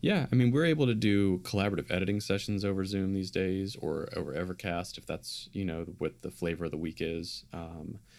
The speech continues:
and it all, it all kinda ties back, though, to the same idea of allowing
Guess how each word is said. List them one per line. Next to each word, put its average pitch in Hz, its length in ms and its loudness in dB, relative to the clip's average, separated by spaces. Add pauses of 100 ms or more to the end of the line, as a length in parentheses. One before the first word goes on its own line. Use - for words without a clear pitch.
(360)
and 104 100 2
it 104 120 0
all, 110 460 2
it 95 140 0
all 110 200 0
kinda 117 260 0
ties 98 340 0
back, 110 400 -2
though, 80 280 0
to - 160 -8
the 82 80 -6
same 85 400 -2
idea 85 720 -2
of 80 520 -6 (800)
allowing 87 840 0